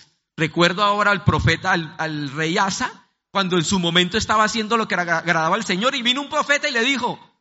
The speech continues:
voy a resumirlo, "Lo que estás haciendo, síguelo haciendo. Estás honrando a Dios, siga honrándolo. Te está limpiando, siga limpiándose". Amén.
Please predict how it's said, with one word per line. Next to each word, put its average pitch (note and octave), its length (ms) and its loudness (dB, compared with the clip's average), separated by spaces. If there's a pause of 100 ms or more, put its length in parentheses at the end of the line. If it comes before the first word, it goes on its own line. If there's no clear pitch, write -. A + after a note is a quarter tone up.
(140)
voy F3+ 140 0
a A3+ 60 4
resumirlo, C4 680 0 (1800)
"Lo C#3+ 120 0
que D#3 80 -2
estás G#3+ 180 -4
haciendo, F3 480 -4 (460)
síguelo C3 320 0
haciendo. B2+ 360 -6 (1600)
Estás D3 220 4
honrando F#3 420 6
a F#3 40 6
Dios, G3+ 400 2 (140)
siga C#3 260 0
honrándolo. C#3+ 520 -4 (960)
Te C3 120 6
está D3 160 4
limpiando, D#3+ 600 2 (680)
siga D#3 260 4
limpiándose". D#3 600 0 (240)
Amén. F3+ 260 4